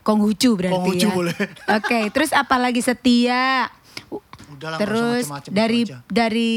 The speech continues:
Speaker 2: Sayang sama anak-anak.
Speaker 1: Beijing. Ah, sayang sama anak-anak.
Speaker 2: Ya.
Speaker 1: Ah, kira-kira kalau yang baru ini udah punya, udah dapat belum?
Speaker 2: Udah.
Speaker 1: Anak-anak gimana? Suka nggak?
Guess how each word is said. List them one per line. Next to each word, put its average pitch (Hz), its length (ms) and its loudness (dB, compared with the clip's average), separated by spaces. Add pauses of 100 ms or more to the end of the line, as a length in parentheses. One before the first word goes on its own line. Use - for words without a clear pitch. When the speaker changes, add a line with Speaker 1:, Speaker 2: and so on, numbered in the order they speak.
Speaker 2:
Sayang 196 260 -4
sama 175 160 -8
anak-anak. 165 220 -14
Speaker 1:
Beijing. 240 640 2
Ah, 294 180 2
sayang 240 300 0
sama 233 240 0
anak-anak. 233 560 0
Speaker 2:
Ya. - 100 -16 (300)
Speaker 1:
Ah, - 160 -2
kira-kira 285 480 0
kalau 285 180 0
yang 269 400 0
baru 233 320 0
ini 269 240 -2 (140)
udah 247 180 2
punya, 302 280 0
udah 214 180 -2
dapat 294 180 -2
belum? 175 320 -2 (320)
Speaker 2:
Udah. 170 320 -6 (140)
Speaker 1:
Anak-anak 269 480 0
gimana? 208 340 0
Suka 233 240 -4
nggak? 254 240 0